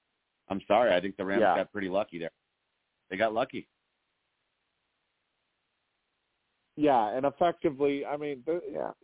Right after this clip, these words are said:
Speaker 2: now we're, now we're seeing, uh, we're, we're seeing basically what, and I believe they don't even have a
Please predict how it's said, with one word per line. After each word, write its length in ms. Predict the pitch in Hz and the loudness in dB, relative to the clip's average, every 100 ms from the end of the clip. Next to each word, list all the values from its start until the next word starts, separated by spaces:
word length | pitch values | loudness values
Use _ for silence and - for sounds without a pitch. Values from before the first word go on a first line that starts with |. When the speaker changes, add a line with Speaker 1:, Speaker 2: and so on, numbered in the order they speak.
| _ _ | _ _
Speaker 2:
now 300 | 160 160 175 | -2 2 4
we're, 260 | 185 175 156 | 6 4 2
now 240 | 147 156 | 2 2
we're 160 | 160 156 - | 2 -2 -4
seeing, 400 | 170 151 147 143 | -6 -6 -8 -8
uh, 400 | 131 123 123 120 - _ _ _ _ _ _ _ _ _ | -6 -2 -2 -4 -8 _ _ _ _ _ _ _ _ _
we're, 300 | 160 139 151 | -6 -4 -2
we're 200 | 143 156 147 | 0 -2 -2
seeing 260 | 165 147 135 | -6 -6 -4
basically 760 | 143 135 - 131 123 113 110 - | -2 -2 -4 -8 -2 -2 -2 -4
what, 440 | - 113 117 113 - | -8 0 2 2 0
and 120 | 143 | -4
I 160 | 143 170 | 2 0
believe 340 | 185 208 233 | 0 -8 -4
they 140 | 180 151 | -2 0
don't 340 | - 170 156 | 0 -4 -4
even 240 | 165 156 139 | -10 -10 -10
have 280 | 135 147 | -4 -2
a 60 | 131 | -2